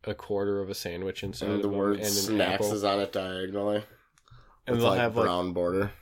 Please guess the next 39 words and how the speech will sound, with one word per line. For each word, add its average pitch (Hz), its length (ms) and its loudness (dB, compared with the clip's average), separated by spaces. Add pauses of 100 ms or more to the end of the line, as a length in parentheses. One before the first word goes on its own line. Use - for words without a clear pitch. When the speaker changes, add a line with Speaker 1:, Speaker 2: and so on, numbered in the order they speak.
(120)
Speaker 1:
bad 98 280 0
apples, 104 640 -8
and, 110 240 -12 (320)
but 127 180 -2
they 127 100 4
will 139 200 6
have 147 240 2
Speaker 2:
Nice. 131 100 6
Speaker 1:
Butterfinger 127 480 4
B 113 180 4
Bs, 104 220 2
Speaker 2:
And 117 100 4
Speaker 1:
but 123 100 8
Speaker 2:
those 117 160 6
Speaker 1:
those 131 60 4
are 117 40 -6
the 120 80 4
first 113 340 0
things 117 220 -2
to 113 100 -4
go, 107 400 0
and 107 100 2
they're 104 100 4
Speaker 2:
Ooh. 107 40 -2
Speaker 1:
never 101 260 -2
refilled. 92 560 -10
Speaker 2:
Those 107 360 4
Speaker 1:
They're 107 100 6
never 98 160 4
Speaker 2:
sandwi-, 107 60 6
Speaker 1:
refilled 104 280 2
quick 104 240 -4
enough. - 280 -12
Speaker 2:
those 101 200 2
sandwiches 98 540 0
in 98 120 0
the 90 60 -2
plastic 92 520 -6
wrappers. 98 580 -2